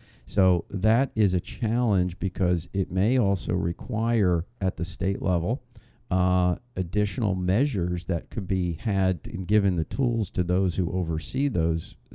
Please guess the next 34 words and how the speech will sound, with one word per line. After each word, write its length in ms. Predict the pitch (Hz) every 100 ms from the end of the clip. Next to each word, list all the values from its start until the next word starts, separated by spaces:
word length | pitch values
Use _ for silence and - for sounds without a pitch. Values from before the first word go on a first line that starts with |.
| -
systems, 600 | - - 147 - 80 80 - _ _ - -
the 240 | 98 92
ability 520 | 85 98 127 104 87
to 520 | - 90 90 85 85 -
recover 720 | 95 85 - 92 90 85 85
the, 240 | - 85 73
the, 160 | 90 -
the 100 | 87
costs. 640 | - 139 90 - - - - - _ _ -
That 220 | 87 90
may 240 | 90 92 110
be 560 | 107 120 143 87 95 98 -
impacts 640 | 95 98 98 87 85 -
to 220 | - 78
or, 340 | 95 92 85 -
or 160 | - 87
the, 160 | 85 -
the 100 | 87
need 400 | 85 95 120 98
to 300 | - 87 87 -
raise 380 | 82 85 87 92
rates 440 | 90 131 - - -
in, 260 | 85 78 -
in 120 | 82
some 300 | - 90 82
areas. 400 | 80 82 80 - - - - - - _
So 400 | - 123 117 113 -
stepping 440 | - - - 135
back 300 | 104 104 107
from 160 | 104 87
it, 100 | -
there's 140 | 92
probably, 760 | - 107 123 107 107 101 95 -
um, 320 | - 90 87